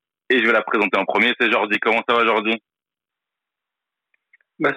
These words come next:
Speaker 2: ça va, ça va très bien, hein. Euh, écoute, il y a pas trop d'exotisme, donc du coup, je viens, euh, porter, euh, main forte pour le repas.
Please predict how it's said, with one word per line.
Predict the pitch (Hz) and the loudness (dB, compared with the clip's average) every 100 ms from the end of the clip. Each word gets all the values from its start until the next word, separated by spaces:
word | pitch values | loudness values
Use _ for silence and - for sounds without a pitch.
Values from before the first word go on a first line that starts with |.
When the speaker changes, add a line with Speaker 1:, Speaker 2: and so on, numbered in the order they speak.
| 139 | 2
Speaker 2:
ça | |
va, | 127 135 139 | 2 2 2
ça | 127 | 2
va | 120 | 2
très | 131 110 | 0 0
bien, | 135 | 0
hein. | 185 165 190 170 127 | 2 2 2 2 2
Euh, | 117 117 117 117 113 - | 4 4 4 2 -2 -6
écoute, | 123 - 139 | -4 -2 0
il | 139 | 0
y | |
a | - | 2
pas | 143 | 0
trop | - 147 | 2 2
d'exotisme, | 143 139 139 - 180 | 0 0 -2 -4 -2
donc | 139 127 | 0 -2
du | - - | -4 -4
coup, | 143 | -2
je | 127 110 | 0 2
viens, | 117 120 113 | 2 2 2
euh, | 104 - - _ _ _ _ - | 0 -4 -10 _ _ _ _ -4
porter, | 117 - 135 | -4 -2 2
euh, | 123 110 110 110 113 | 4 4 4 2 0
main | 127 127 | 0 2
forte | - 160 - | 2 0 0
pour | 127 | 2
le | |
repas. | 120 120 165 | 4 2 0